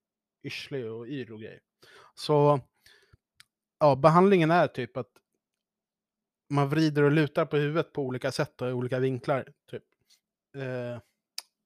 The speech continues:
och ligger ner och sen sätter sig upp och så. Och sen ska man typ efter fyrtioåtta timmar ish,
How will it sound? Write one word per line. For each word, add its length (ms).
och 80
ligger 340
ner 180
och 120
sen 180
sätter 340
sig 160
upp 200
och 80
så. 100
Och 180
sen 160
ska 160
man 160
typ 200
efter 240
fyrtioåtta 480
timmar 400
ish, 340